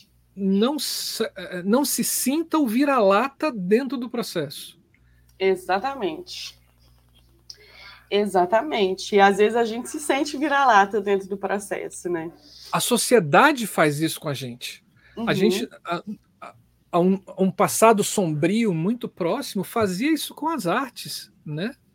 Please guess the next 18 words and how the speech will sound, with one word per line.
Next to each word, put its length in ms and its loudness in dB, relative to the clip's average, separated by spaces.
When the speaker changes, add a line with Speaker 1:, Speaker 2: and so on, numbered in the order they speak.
Speaker 1:
Onde 920 0
demonificava 1400 0
os 180 -6
trabalhadores 580 -2
das 220 -2
artes 260 -4
chamando 320 -8
de 80 -4
vagabundos, 800 -2
que 120 -12
eles 140 -8
não 120 -6
Speaker 2:
Uhum. 40 -6
Speaker 1:
trabalham, 600 -2
que 100 -10
eles 120 -6
não 120 -2
gostam, 340 0